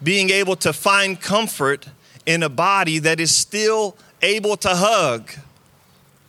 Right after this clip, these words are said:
Wouldn't that be awesome? For Thomas, it was a big deal. He said, "I can't believe that Jesus Christ has risen from the grave unless I see the,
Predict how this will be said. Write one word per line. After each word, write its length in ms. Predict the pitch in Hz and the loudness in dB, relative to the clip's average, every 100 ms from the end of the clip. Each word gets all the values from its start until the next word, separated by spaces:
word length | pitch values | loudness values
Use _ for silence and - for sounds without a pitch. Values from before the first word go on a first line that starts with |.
| _ _ - - _ | _ _ -20 -20 _
Wouldn't 200 | 185 254 | -2 0
that 140 | 262 | 0
be 120 | 180 160 | 2 2
awesome? 600 | 190 214 233 220 220 202 - - _ - _ _ _ _ _ _ _ _ _ _ _ _ _ _ _ _ _ _ _ _ | 2 0 -4 -6 -10 -16 -20 -20 _ -20 _ _ _ _ _ _ _ _ _ _ _ _ _ _ _ _ _ _ _ _
For 160 | - 175 | -4 0
Thomas, 480 | 202 233 226 185 185 | 2 2 2 -2 -2
it 80 | |
was 160 | 165 151 | -2 -4
a 40 | |
big 300 | 135 180 160 | -2 -2 -2
deal. 300 | 131 175 147 | -4 -2 0
He 140 | 131 151 | -2 -2
said, 240 | 175 156 | 0 2
"I 160 | 151 196 | 2 0
can't 280 | 220 208 165 | -2 -4 -2
believe 300 | 156 175 151 | -2 -2 -4
that 140 | 131 | -6
Jesus 360 | 147 175 151 - | -4 -4 -4 -2
Christ 360 | 170 156 147 | 0 0 -2
has 120 | 143 | -4
risen 240 | 147 147 147 | -4 -4 -4
from 180 | 151 139 | -6 -6
the 80 | 117 | -2
grave 320 | 135 156 151 - - | 0 0 -4 -8 -4
unless 460 | 156 147 175 175 - | -2 0 0 -2 -2
I 200 | 147 151 143 | 0 0 0
see 760 | - - 175 196 208 226 233 _ _ _ _ _ - | -2 -2 -2 0 -2 -4 -8 _ _ _ _ _ -10
the, 200 | 131 | -4